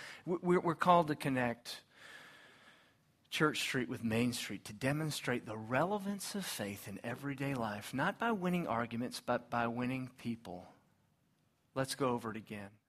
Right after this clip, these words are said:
Inviting, serving, and finally, showing the benefits of this one faith. You see, we're not, we're not called to, to take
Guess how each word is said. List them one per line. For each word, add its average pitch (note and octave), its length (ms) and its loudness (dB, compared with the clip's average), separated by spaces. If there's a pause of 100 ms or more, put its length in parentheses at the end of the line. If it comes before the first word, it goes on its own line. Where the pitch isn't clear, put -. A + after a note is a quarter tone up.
(1000)
Inviting, A#2+ 600 0 (1900)
serving, A2 680 0 (1040)
and A#2 140 -8
finally, A2+ 680 -2
showing C3 640 0 (840)
the A#2+ 80 0
benefits G#2+ 1000 -4 (840)
of B2+ 140 -4
this D3 220 2
one E3 260 4
faith. C#3+ 580 0 (800)
You - 40 -6
see, G#3+ 100 4
we're G#3+ 220 8
not, C4+ 280 6
we're G3+ 120 4
not A#3+ 160 2
called G#3+ 360 2 (200)
to, F3+ 160 6 (400)
to E3+ 80 -2
take G3+ 560 6